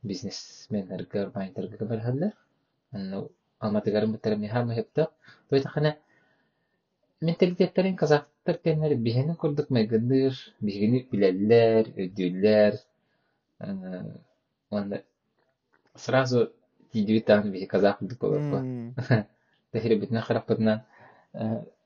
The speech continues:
Speaker 1: идентификацияны хараасааһын хаалабыт, бэбит дьону буолаалабыт, уонна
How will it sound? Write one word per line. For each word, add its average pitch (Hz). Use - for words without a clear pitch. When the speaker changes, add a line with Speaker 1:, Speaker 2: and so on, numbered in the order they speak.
Speaker 1:
идентификацияны 117
хараасааһын 135
хаалабыт, 180
бэбит 113
дьону 147
буолаалабыт, 170
уонна 101